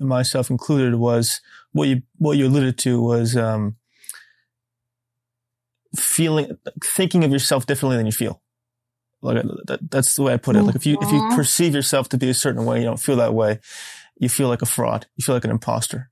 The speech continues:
Speaker 1: You, that's what imposter
Speaker 2: Mm.
Speaker 1: syndrome is, right? Like, you, you,
Speaker 2: Mm.
Speaker 1: you, like, you feel like
Speaker 2: Mm.
Speaker 1: you think you are something you don't feel like. So in my journey, I was, I kinda mastered my mindset, right? My, my, my mind, even though I was fighting my, my, my mind all day, like, I had control of it,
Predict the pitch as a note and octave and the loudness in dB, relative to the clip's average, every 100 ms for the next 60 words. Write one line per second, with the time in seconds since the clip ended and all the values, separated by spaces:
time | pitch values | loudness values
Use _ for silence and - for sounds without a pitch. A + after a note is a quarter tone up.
0 | - B2 C3 D3 E3+ F3+ D#3 - D3 B2 | -4 -2 0 0 2 2 0 0 0 2
1 | B2+ A2+ - A#2 A#2+ A#2 B2 A#2+ B2 A#2+ | 0 0 -2 -2 -2 0 0 2 2 2
2 | A#2+ - E3+ E3 _ _ _ A#2+ A#2 A#2+ | 0 -6 -14 -16 _ _ _ -2 0 0
3 | G#2 G2+ D3+ B2+ G#2+ F2 - - C#3+ C#3 | 0 0 0 0 -2 -6 -18 -4 0 0
4 | - D#3+ C#3 C3+ B2 B2 A#2+ C#3 B2 A#2 | 0 0 2 0 2 0 0 0 2 0
5 | A#2+ - A#2+ - - B2+ C3+ - - _ | 0 -2 -2 -2 -4 -2 -2 -4 -8 _
6 | _ _ _ _ C3+ C#3 C#3+ C3 B2+ A#2+ | _ _ _ _ 0 2 2 0 0 2
7 | A2+ A2+ A2 - - _ _ _ C#3+ G3+ | 2 2 0 -2 -6 _ _ _ -6 -2
8 | E3+ C#3 D3 D3+ C3 B2+ D#3 D3+ E3+ - | 2 2 0 0 0 2 0 0 -2 -2
9 | - C#3 B2+ B2+ B2+ A#2 B2 A#2+ B2+ C3+ | -4 -2 0 0 0 -2 0 2 2 2
10 | C3 - - D#3+ F3+ D3 - C#3 C#3+ B2+ | 0 -2 -2 0 2 2 0 0 2 0
11 | - D#3+ B2+ - A#2+ B2 B2 C3 C3 C3 | -2 -8 -6 0 2 4 2 2 2 2
12 | C#3 B2 A2 B2 A#2+ B2+ B2+ B2+ C3+ D3+ | 2 0 0 -2 -2 -2 2 2 2 -2